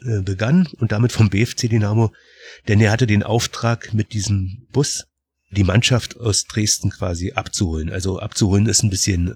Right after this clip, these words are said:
plakativ gesagt. Die Spieler haben anfangs noch in Dresden gewohnt, äh, waren mal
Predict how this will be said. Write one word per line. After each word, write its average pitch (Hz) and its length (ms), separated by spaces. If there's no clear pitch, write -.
plakativ 101 520
gesagt. 110 420
Die 104 80
Spieler 110 320
haben 101 120
anfangs 107 360
noch 98 100
in 95 80
Dresden 104 380
gewohnt, 117 480
äh, 101 320
waren 95 220
mal 95 360